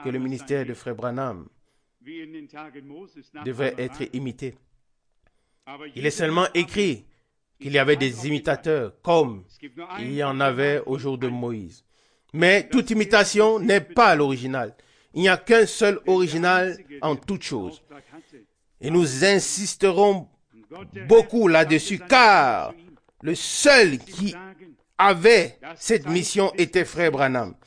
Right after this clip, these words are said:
Et Dieu, le Seigneur, lui, lui envoya un ange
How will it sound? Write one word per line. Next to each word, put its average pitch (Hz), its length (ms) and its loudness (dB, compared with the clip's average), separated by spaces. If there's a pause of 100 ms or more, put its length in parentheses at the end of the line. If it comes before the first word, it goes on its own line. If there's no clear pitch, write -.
(320)
Et 160 140 -8
Dieu, 214 340 6
le 180 140 6
Seigneur, 180 520 2 (1200)
lui, 196 240 0 (1160)
lui 214 200 -2
envoya 220 520 8
un 143 360 2
ange 202 540 4